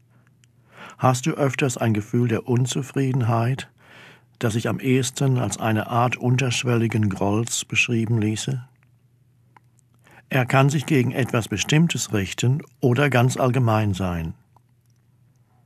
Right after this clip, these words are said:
Viele Menschen bringen einen Großteil ihres Lebens in dieser Verfassung zu. Sie identifizieren sich so stark damit, dass sie nicht Abstand davon nehmen und ihn betrachten können.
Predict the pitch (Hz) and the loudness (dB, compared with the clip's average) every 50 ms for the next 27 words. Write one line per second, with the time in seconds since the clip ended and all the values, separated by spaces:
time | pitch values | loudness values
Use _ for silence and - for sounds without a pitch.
0 | _ _ _ _ - - - - _ _ _ - - 175 151 175 175 175 151 131 | _ _ _ _ -20 -20 -20 -20 _ _ _ -8 -2 2 4 6 6 6 6 6
1 | 120 113 107 123 143 127 113 123 120 123 120 117 107 107 95 101 113 131 131 - | 4 4 4 4 2 4 4 4 4 4 4 4 4 2 2 2 2 2 2 2
2 | - 147 139 139 139 131 120 120 - 123 120 123 127 120 113 92 90 101 95 87 | 2 4 4 4 4 2 0 0 0 2 2 4 4 4 2 0 0 0 2 2
3 | 101 101 110 110 101 110 107 95 - 110 98 - - 104 95 - - - 110 101 | 2 2 0 0 0 -2 -2 -2 -2 -2 -2 -2 -2 -4 -4 -4 -4 -2 0 0
4 | 92 90 92 - _ _ _ _ _ _ _ _ _ _ _ _ _ - - - | 0 -2 -4 -8 _ _ _ _ _ _ _ _ _ _ _ _ _ -20 -20 -20
5 | - - - - - - - 135 123 117 123 123 120 - 120 - 120 - - - | -18 -18 -18 -18 -10 -4 0 2 2 4 4 2 2 2 -2 -4 -4 -4 -2 0
6 | 151 170 170 156 147 117 113 101 - - 123 131 127 - - 143 135 131 123 - | 2 2 4 2 2 2 2 0 0 0 0 2 2 2 2 2 2 2 0 0
7 | - 107 92 90 95 107 - - - _ _ _ - - - - - - - - | -2 0 0 0 0 -2 -4 -8 -16 _ _ _ -20 -20 -20 -20 -20 -20 -10 -4
8 | - 110 - 120 107 117 135 117 - - 170 143 147 - - - - 113 104 95 | -4 -2 0 2 2 2 0 0 -2 0 0 0 0 0 0 0 2 2 2 2
9 | 104 95 - 98 98 98 95 92 87 90 95 107 113 - - 120 117 - - 120 | 0 0 0 0 0 2 2 2 2 2 2 0 0 0 -2 -2 -2 0 0 0
10 | 110 107 92 - - 113 104 - - - 104 92 - 87 82 80 80 78 78 85 | 0 0 -2 -2 0 0 0 0 -2 -6 -6 -6 -4 -4 -4 -4 -4 -4 -6 -8